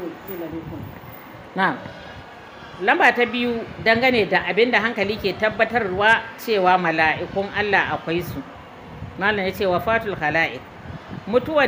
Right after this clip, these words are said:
Speaker 2: da talikai suke, halittun Allah suke yi, bi qaba da arwahihim, da ansar da ake marayukansu ta hanyar mala'iku. Fa innahu asrun zahir.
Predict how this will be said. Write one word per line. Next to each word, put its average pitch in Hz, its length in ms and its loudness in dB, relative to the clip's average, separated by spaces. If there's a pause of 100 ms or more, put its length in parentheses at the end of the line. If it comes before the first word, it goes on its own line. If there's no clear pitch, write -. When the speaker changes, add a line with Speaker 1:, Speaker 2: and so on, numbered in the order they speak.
Speaker 2:
da 202 80 0
talikai 196 720 2
suke, 214 320 -2
halittun 190 560 0
Allah 226 320 2
suke - 320 -4
yi, 180 220 2 (580)
bi 160 80 -8
qaba 226 320 2
da 196 160 2
arwahihim, 185 640 0
da 175 160 0 (240)
ansar 277 640 0
da 180 160 4 (640)
ake 220 320 2
marayukansu 196 720 4
ta 202 80 0
hanyar 190 320 -2
mala'iku. 143 560 -4 (400)
Fa 190 80 2
innahu 247 400 4
asrun 226 480 0
zahir. 156 320 0